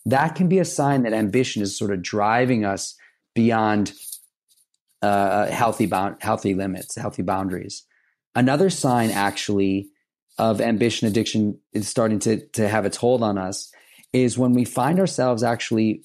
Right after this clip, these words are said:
really intense, severe, and sometimes even depressed. You know, one of the things that happens with ambition addiction is that we start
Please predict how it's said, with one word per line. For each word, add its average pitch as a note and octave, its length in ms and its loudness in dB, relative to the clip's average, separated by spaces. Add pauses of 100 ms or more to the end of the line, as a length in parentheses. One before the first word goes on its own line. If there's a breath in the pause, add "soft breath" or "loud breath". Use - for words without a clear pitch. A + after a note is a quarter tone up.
(120)
really B2+ 480 2
intense, B2+ 800 -4
severe, A2+ 720 0
and G#2+ 300 -4
sometimes A#2 440 -2
even G#2+ 180 0
depressed. - 680 -4 (400 soft breath)
You G#2 120 -2
know, G2 180 0
one B2 200 2
of D3+ 80 2
the D3+ 60 0
things C3 260 2
that G2+ 120 -4
happens B2 760 -4 (540)
with B2 180 0
ambition G2+ 460 0
addiction G3 580 0 (320 loud breath)
is B2+ 220 2
that C3 180 2
we B2+ 160 4
start C3+ 500 0